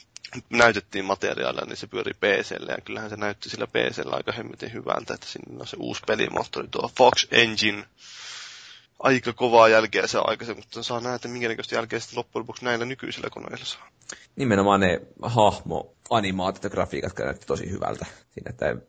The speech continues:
Speaker 2: mulle toi Metal Gear Solid on sarjana hyvinkin katsomaton kortti vielä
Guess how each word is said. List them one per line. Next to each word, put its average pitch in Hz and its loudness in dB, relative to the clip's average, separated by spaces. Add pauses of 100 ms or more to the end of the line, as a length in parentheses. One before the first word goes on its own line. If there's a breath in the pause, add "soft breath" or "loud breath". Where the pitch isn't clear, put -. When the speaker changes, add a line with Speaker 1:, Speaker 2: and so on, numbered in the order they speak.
Speaker 2:
mulle 110 6
toi 101 6
Metal 95 4
Gear 73 -2
Solid 71 -2
on - -4 (260)
sarjana 101 4
hyvinkin 87 -4
katsomaton 92 -2
kortti - -6
vielä 57 -6